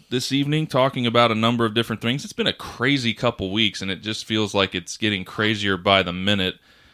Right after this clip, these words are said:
Um, we're gonna do a little bit of talk on the legislative session. Uh, try to keep that brief. It's, it's not all that positive. We're gonna talk a little bit about what's going on here locally in Collier County. There's been a couple things that have popped up recently,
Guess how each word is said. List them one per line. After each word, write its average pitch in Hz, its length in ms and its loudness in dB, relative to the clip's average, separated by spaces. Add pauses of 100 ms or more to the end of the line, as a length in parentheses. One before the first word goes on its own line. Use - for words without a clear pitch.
(160)
Um, 95 380 0
we're 110 80 -2
gonna 123 140 2
do 123 140 2
a - 20 2
little 120 160 2
bit 113 120 0
of 107 80 -2
talk 113 280 2
on 107 120 -2
the 95 60 -4
legislative 104 540 -2
session. 117 680 0 (840)
Uh, 90 340 4 (560)
try 175 200 6
to 147 60 6
keep - 260 -4
that 110 220 4
brief. 113 380 2
It's, 107 220 -2 (200)
it's - 180 -14
not 104 140 0
all 98 160 4
that 98 200 2
positive. 110 520 2
We're 107 100 -4
gonna 110 100 0
talk 120 240 4
a 110 40 -4
little 117 160 0
bit 107 100 0
about 104 220 4
what's 107 160 2
going 107 180 -2
on 107 120 0
here 104 160 -2
locally 101 400 0
in 92 80 -6
Collier 98 320 2
County. 113 480 2
There's 98 200 0
been 95 140 -4
a 90 40 -2
couple 101 300 -4
things 95 300 -4
that 92 100 -2
have - 140 -8
popped 92 360 0
up 98 280 0
recently, 95 580 -2